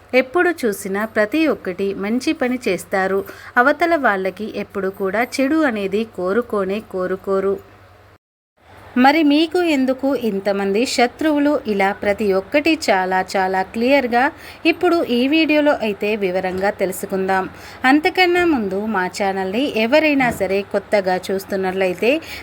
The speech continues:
తప్పకుండా లైక్ చేయండి, షేర్ చేయండి, అలాగే సబ్స్క్రైబ్ చేసుకోండి.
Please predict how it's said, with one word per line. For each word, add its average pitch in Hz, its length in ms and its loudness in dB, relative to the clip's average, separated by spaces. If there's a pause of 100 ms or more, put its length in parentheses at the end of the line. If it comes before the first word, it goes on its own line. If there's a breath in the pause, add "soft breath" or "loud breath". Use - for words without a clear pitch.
(140)
తప్పకుండా 285 600 2
లైక్ 226 480 0
చేయండి, 240 360 2
షేర్ 202 480 -2
చేయండి, 226 360 2
అలాగే 185 460 -2
సబ్స్క్రైబ్ 294 720 0
చేసుకోండి. 196 580 0